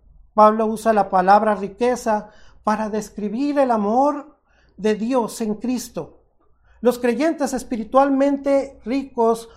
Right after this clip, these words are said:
o con la riqueza de Dios o con la generosidad que nos da nuestro Señor Jesucristo. Es lo que tenemos, somos ricos en Él. Y este, en pleno entendimiento, ese, este término lo usa,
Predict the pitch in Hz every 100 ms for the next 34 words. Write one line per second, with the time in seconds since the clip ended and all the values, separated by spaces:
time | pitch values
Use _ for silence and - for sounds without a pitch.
0 | - 220 220 220 220 208 185 185 269 294
1 | 269 247 214 175 196 220 247 262 - -
2 | - 240 240 247 240 233 214 226 214 208
3 | 196 - 185 180 247 294 311 - - _
4 | 247 226 196 185 226 220 196 190 180 185
5 | 170 160 170 - 156 190 185 - - -
6 | - - _ 277 302 302 269 269 262 233
7 | 220 294 320 - 330 320 240 240 233 202
8 | 143 - _ _ _ _ _ _ _ _
9 | _ 220 302 330 - 233 254 214 190 190
10 | 254 262 262 262 254 247 254 320 320 269
11 | 240 240 262 214 226 226 226 269 294 285
12 | 269 247 233 330 - 226 226 -